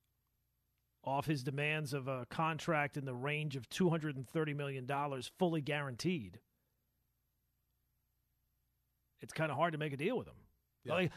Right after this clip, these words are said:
Speaker 1: like you always figure, all right, they'll, they'll look at a deal because if they don't, they'll just, they'll, they'll slap the franchise tag and they'll pay him forty-five million dollars. I, I, I don't know that it's a guarantee that he would play for that, for one year for forty-five million dollars.
Speaker 2: I agree.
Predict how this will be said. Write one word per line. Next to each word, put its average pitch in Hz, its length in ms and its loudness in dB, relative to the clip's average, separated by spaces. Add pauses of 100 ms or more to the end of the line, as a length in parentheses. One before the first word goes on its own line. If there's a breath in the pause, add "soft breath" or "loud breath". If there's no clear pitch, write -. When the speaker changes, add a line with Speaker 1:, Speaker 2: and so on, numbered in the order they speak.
Speaker 1:
like 196 140 2
you 226 120 10
always 269 260 10
figure, 262 340 4
all 214 200 10
right, 170 180 0
they'll, 196 220 2
they'll 214 220 2
look 214 140 6
at 196 100 4
a 170 40 2
deal 240 200 2
because 190 260 0
if 156 100 -4
they 170 120 0
don't, 220 340 6
they'll 185 140 0
just, 180 260 0 (180)
they'll, 156 360 -2
they'll 156 140 -2
slap 156 280 0
the 135 60 -6
franchise 196 520 2
tag 147 260 -2
and 147 80 -6
they'll 139 60 -4
pay 165 140 2
him 147 120 0
forty-five 147 480 -2
million 131 240 -8
dollars. - 420 -4 (720)
I, - 60 -14 (100)
I, - 100 -8 (140)
I 151 40 -4
don't 233 120 0
know 247 120 4
that 214 120 0
it's 185 120 -2
a 165 40 -6
guarantee 202 420 0
that 196 120 4
he 196 100 4
would 208 140 0
play 285 360 2 (120)
for 127 120 -10
that, 107 220 -12 (260)
for 151 80 -2
one 151 240 0
year 139 180 -2
for 117 100 -12
forty-five 117 480 -8
million 95 200 -14
dollars. - 300 -18
Speaker 2:
I 117 120 -4
agree. 131 280 -4